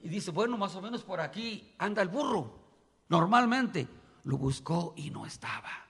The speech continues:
¿Qué pasaría con este pobre animal?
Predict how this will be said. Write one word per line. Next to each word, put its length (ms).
¿Qué 140
pasaría 480
con 160
este 180
pobre 300
animal? 480